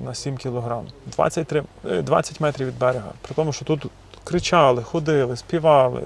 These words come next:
гуляли, все, що хочуть люди робили. Тим не менше, риба двадцять метрів від берега стояла. Напевно, тому що всі годували дальняк, всі виш-, е, витягнулися до очерету, і там якось вся риба звідти втекла сюди. От, і це ми перший раз ловили рибу,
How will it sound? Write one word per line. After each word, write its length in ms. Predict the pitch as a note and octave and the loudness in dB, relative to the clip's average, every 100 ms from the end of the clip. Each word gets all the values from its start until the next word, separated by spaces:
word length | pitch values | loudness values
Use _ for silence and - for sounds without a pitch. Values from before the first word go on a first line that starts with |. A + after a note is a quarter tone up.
| - B2+ | -8 -4
гуляли, 440 | B2 F3 E3 B2 | -2 4 4 4
все, 140 | A#2+ - | 0 -8
що 120 | E3+ | -2
хочуть 300 | - C#3 - | 2 0 0
люди 200 | C3+ B2 | -2 0
робили. 380 | C3+ C3+ G#3 F3+ - - - - - - | 0 0 0 -2 -10 -18 -18 -18 -10 -4
Тим 80 | |
не 60 | E3 | 2
менше, 300 | G3 G3 D3+ | 2 2 0
риба 200 | D#3 D3+ | 0 2
двадцять 280 | C#3+ C#3+ C#3+ | 0 0 -2
метрів 260 | C#3 C#3 | -4 -4
від 100 | B2+ | -2
берега 280 | C3 C3+ B2 | 2 2 2
стояла. 360 | A2+ C3 B2 - C3+ | -4 -4 -4 -4 -2
Напевно, 320 | C3+ A3 F3 | 2 2 2
тому 160 | E3+ | -4
що 120 | D#3+ - | -6 -6
всі 200 | - D#3 | -2 0
годували 460 | C#3 C#3 D3 C#3 | 2 4 6 6
дальняк, 460 | B2+ C#3 E3+ G#3 - - - - | 4 2 0 -2 -6 -18 -20 -20
всі 180 | - E3 | -8 -6
виш-, 280 | D3 C#3+ D3+ | -4 -4 -6
е, 280 | - - C#3 | -8 -4 -2
витягнулися 840 | C3+ C3 D#3 C#3+ C#3 C#3+ B2+ C3+ | -2 -2 -2 -2 -2 -2 -2 -2
до 100 | C#3 | -2
очерету, 460 | C3+ D#3 F#3 - | -2 -4 -2 -4
і 100 | D3 | -6
там 240 | B2 C3 C3 | -2 -2 -2
якось 540 | B2+ B2+ - - - - - - - - | -6 -8 -8 -12 -14 -18 -20 -20 -20 -10
вся 180 | - C#3 | -2 0
риба 180 | C#3 C3 | 2 2
звідти 260 | C3+ - | -2 -6
втекла 320 | - C3 B2+ | -12 -4 -2
сюди. 320 | A#2+ B2+ A2+ A#2+ - - - - - - - - - | -4 -6 -10 -12 -16 -18 -18 -18 -20 -20 -20 -6 2
От, 200 | C3+ A#2 D3 | 4 2 -4
і 20 | |
це 440 | B2+ - D#3+ F3 E3 | -10 -2 2 4 2
ми 160 | D#3+ | 0
перший 320 | C#3+ D#3 - | 0 0 2
раз 200 | D#3 C#3 | 4 4
ловили 320 | C3 C3 B2+ B2+ | 2 0 0 0
рибу, 320 | D3+ D3 | -2 -2